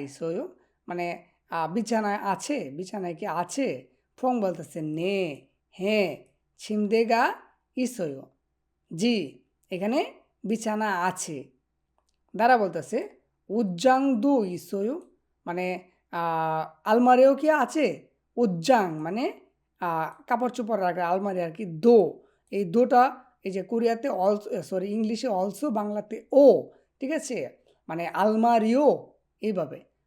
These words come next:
আলমারিও আছে। 옷장도 있어요? আলমারিও আছে।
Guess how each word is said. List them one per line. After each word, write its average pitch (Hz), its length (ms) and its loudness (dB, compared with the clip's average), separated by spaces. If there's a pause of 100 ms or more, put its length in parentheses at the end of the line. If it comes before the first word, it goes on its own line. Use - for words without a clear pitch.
(140)
আলমারিও 226 640 2 (420)
আছে। 233 520 -8 (2000)
옷장도 262 600 2
있어요? 220 560 -4 (1600)
আলমারিও 208 500 4
আছে। 240 340 0